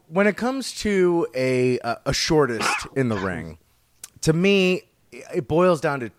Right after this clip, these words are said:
two elements: either, uh, a severity of, uh, the, the in and out, and it's just, like, either, like, brutal or just, like,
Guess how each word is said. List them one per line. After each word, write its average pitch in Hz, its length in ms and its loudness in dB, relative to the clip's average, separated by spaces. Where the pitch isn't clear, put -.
two 156 440 4
elements: 92 640 -10
either, 120 580 0
uh, 113 240 -6
a 131 100 -6
severity 170 920 -2
of, 175 720 6
uh, 170 360 -2
the, 175 440 -4
the 147 160 2
in 180 80 6
and 175 120 4
out, 185 340 0
and 110 220 -6
it's 104 100 -10
just, 120 200 -12
like, 113 160 -10
either, 110 240 -10
like, 98 160 -14
brutal 175 440 4
or 101 200 -2
just, 95 280 -12
like, 117 280 -4